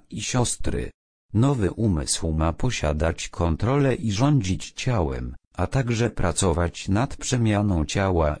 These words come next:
i chociaż nie jest możliwe w zupełności przemienić ciało, to jednak powinniśmy uczynić i pod tym względem pewien postęp.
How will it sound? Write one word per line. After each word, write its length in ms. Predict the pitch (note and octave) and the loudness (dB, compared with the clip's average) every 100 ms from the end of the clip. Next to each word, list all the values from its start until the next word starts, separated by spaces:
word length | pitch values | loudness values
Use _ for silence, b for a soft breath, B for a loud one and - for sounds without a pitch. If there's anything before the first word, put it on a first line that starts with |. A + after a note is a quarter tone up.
| - | -4
i 120 | G2 | -4
chociaż 640 | - C#3+ C#3 C3 A2+ - | -2 -2 0 0 0 0
nie 260 | G#2 F2+ D#2+ | 2 2 2
jest 300 | D2+ - - | 0 -4 -4
możliwe 640 | F2 D#2+ E2+ A#2+ G#2+ G#2+ | -2 0 0 0 2 0
w 80 | E2+ | 0
zupełności 1000 | D2+ D#2+ C#2+ D#2 D#2+ G2 B2 - F2+ D#2 | -2 -4 -2 -2 0 0 -2 -4 -2 -2
przemienić 800 | - - F#2 G#2+ B2+ B2+ G2+ - | -2 0 2 4 2 2 -2 -6
ciało, 580 | - C3 B2 E2 C2+ - _ - | -6 -2 0 -2 -4 -8 _ -4
to 160 | F#2+ | 0
jednak 560 | F#2 C3+ C#3+ B2+ F#2+ - | 2 2 0 0 0 -2
powinniśmy 920 | - E2 A#2+ D3+ D#3+ C#3+ - B2+ A2+ | -4 0 2 2 4 2 0 0 0
uczynić 760 | D#2+ E2+ G#2+ F2+ C#2+ D2 - - | 0 -4 -2 0 0 -2 -4 -10
i 120 | - B2+ | -6 -2
pod 280 | - F#2 | -2 -2
tym 320 | - C#3+ C#3 F2 | 0 2 4 2
względem 840 | F2 F2 A#2+ C#3+ G#2+ E2 D2+ D2 | -2 -2 2 2 4 2 2 0
pewien 460 | - - B2+ A2+ G2+ | 0 2 4 4 2
postęp. 680 | C3 A2+ - - D#2 C#2+ | 0 0 0 0 -2 -2